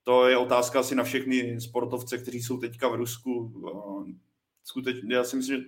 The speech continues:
jsou vázaný smluvně a pokud tam není nějaká, pokud nedojde nějakému výraznému porušení toho kontraktu a pokud ne-,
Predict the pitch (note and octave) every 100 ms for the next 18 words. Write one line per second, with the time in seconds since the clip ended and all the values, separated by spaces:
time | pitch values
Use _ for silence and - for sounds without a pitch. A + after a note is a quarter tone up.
0 | _ _ - E3 D3+ D#3 D#3 D3+ D3+ D3
1 | C#3+ C#3+ C#3 - C#3 C#3 C#3 C3+ C3 C3
2 | C3+ C3 C3 - - - C3 C#3+ C3 B2+
3 | B2+ B2+ C#3 B2+ B2 B2+ C3 C3+ - B2+
4 | B2+ B2+ C3 B2+ B2 B2+ B2 B2 - B2+
5 | A#2+ A#2 A#2 C3 B2 B2 B2 A#2+